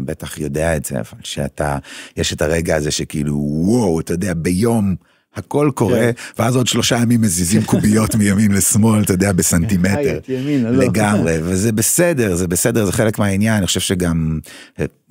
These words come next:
Speaker 1: חלק מה-, אה, דבר שאני רואה עם השנים, זה הספיד שיש לי בסטודיו, גם גורם לקוביות לזוז הרבה יותר מהר, לשלושה ימים להתכווצ'ץ'.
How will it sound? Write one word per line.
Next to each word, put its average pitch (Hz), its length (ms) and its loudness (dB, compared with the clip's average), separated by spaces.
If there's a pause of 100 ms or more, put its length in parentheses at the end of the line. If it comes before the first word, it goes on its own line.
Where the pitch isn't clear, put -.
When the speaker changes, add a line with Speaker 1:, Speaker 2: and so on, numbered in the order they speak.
(100)
Speaker 1:
חלק 90 460 -2
מה-, 80 580 0 (800)
אה, 82 180 -2
דבר 80 220 0
שאני 95 340 2
רואה 92 600 2
עם 85 180 0
השנים, 95 580 2
זה 82 160 -2
הספיד 123 600 -2
שיש 92 300 0
לי 101 80 0
בסטודיו, 92 720 -2 (640)
גם 113 260 0
גורם 113 280 2
לקוביות 95 420 0
לזוז 95 240 -2
הרבה 95 200 0
יותר 113 220 0
מהר, 104 340 0
לשלושה 92 360 -2
ימים 117 240 0
להתכווצ'ץ'. 110 800 -2